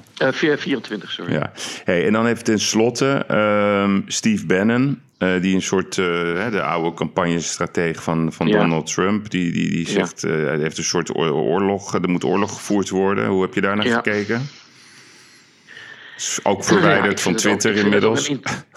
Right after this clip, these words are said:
Speaker 1: een intrigerende man. Ik vind het ook fascinerend om dat te volgen. Eh, nou ja, die, eh, eh, Bannon beweert dat er, eh, dat, dat, eh, de Republikeinen moeten opstaan, dat ze,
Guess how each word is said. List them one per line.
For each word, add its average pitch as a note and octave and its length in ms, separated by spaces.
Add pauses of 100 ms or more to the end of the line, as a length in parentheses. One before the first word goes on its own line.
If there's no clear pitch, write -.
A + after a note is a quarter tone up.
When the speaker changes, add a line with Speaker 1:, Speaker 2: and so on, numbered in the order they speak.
(160)
Speaker 1:
een B2 220
intrigerende C3+ 1160
man. A2+ 380
Ik G2+ 140
vind A#2 160
het - 160
ook - 100
fascinerend A2+ 840
om G#2+ 220
dat B2 260
te G#2+ 80
volgen. G2 540 (800)
Eh, A#2+ 100
nou G#2+ 1000
ja, A2 160
die, G#2 140
eh, B2 360 (300)
eh, A#2+ 120
Bannon B2+ 280
beweert G#2+ 420
dat A2 200
er, G#2+ 80
eh, G2+ 1000 (400)
dat, A#2 400
dat, A2 320
eh, A2 80 (340)
de A2+ 80
Republikeinen G#2+ 1040
moeten A2 220
opstaan, A2 500
dat G#2+ 180
ze, G2+ 180